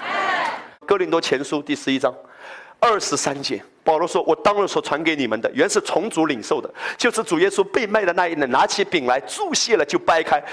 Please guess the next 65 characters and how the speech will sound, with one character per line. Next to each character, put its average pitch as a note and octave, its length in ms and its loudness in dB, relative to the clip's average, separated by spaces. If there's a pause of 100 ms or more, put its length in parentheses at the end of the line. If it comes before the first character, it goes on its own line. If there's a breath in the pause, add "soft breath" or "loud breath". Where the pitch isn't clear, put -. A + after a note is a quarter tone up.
说 - 260 -2
：‘这 - 160 2
是 - 220 -2
我 F#3 140 2
的 D#3+ 80 4
身 G3+ 260 0
体， - 180 -6 (180 loud breath)
为 C#4 200 2
你 F3 140 0
们 F3 160 0
舍 D3+ 600 -2
的。’” F#3+ 80 6 (200)
大 F3 100 4
家 E3+ 80 -8
起 E3+ 60 4
来 D#3+ 60 4
说 F3 140 0
：“舍。 E3 420 2 (1500 loud breath)
”“舍。 - 20 -20
”“舍 - 280 0
的 F3+ 80 0
意 A#3 80 0
思 G3+ 140 -2
就 A3 100 -2
是 G3 80 0
掰 A#3+ 280 2
开 A3 260 4
的， D#3 100 6
我 F3+ 100 4
为 C#4 120 4
你 G#3+ 100 4
们 F#3 120 4
掰 A#3+ 200 6
开 G3+ 200 2
的， D3 180 2
掰 - 100 6
开 A#3 120 4
怎 E3 120 0
样？ E3 140 2 (100)
为 A#3 120 2
你 F3+ 80 -2
们 E3 100 4
而 F#3+ 100 4
死 - 380 -6
的。” C#3+ 100 2 (880 loud breath)
所 - 160 2
以， - 20 0
当 B3+ 160 4
你 A#3 100 4
领 F#3+ 140 2
受 A3 200 2
主 F3 180 -2
的 - 80 2
圣 A#3+ 240 -2
餐 G3+ 160 2
的 G#3+ 80 2
时 G#3 140 0
候， D3+ 120 2
其 - 160 -2
实 A3 140 -2
你 F#3 100 0
是 C3+ 100 -4
在 F#3+ 120 4
纪 B3+ 240 -2
念 G#3+ 260 0